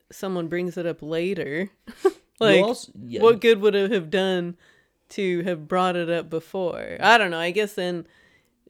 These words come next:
Speaker 1: uh, she could be like, "You made me look like such an idiot," or whatever. Like, "I didn't know about this."
Speaker 2: Mm-hmm.
Speaker 1: And,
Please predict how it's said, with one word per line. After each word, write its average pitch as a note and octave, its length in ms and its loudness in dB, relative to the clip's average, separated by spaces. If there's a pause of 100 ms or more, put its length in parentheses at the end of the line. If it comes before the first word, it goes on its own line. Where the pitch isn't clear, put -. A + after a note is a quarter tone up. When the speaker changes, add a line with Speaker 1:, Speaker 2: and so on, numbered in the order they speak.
(140)
Speaker 1:
uh, D#3 460 -4 (300)
she F#3+ 160 -8
could F3+ 120 -14
be F3 160 -6
like, D#3+ 300 -12 (320)
"You D#4+ 220 -6
made C#4+ 260 -12
me C4+ 180 -10
look C4 220 -12
like B3 160 -14
such C#4 240 -14
an - 100 -14
idiot," B3 560 -8
or F#3+ 160 -2
whatever. F3+ 560 -4
Like, F3 220 -6
"I B3 100 -10
didn't B3 200 -12
know G#3+ 120 -10
about G3+ 280 -10
this." G#3 480 -10 (240)
Speaker 2:
Mm-hmm. A#2 340 -12 (220)
Speaker 1:
And, D#3+ 640 -8